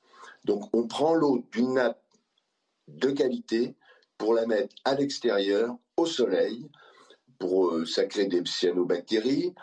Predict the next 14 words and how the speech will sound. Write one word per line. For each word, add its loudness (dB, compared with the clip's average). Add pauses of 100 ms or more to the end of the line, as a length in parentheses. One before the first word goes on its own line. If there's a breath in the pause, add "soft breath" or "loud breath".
(400 loud breath)
Il -4
y 0
a 2
une 0
énorme 2
évaporation 0
qui -16
peut -2
aller 2
jusqu'à -2
vingt, -2
trente -4
pour -6
cent -2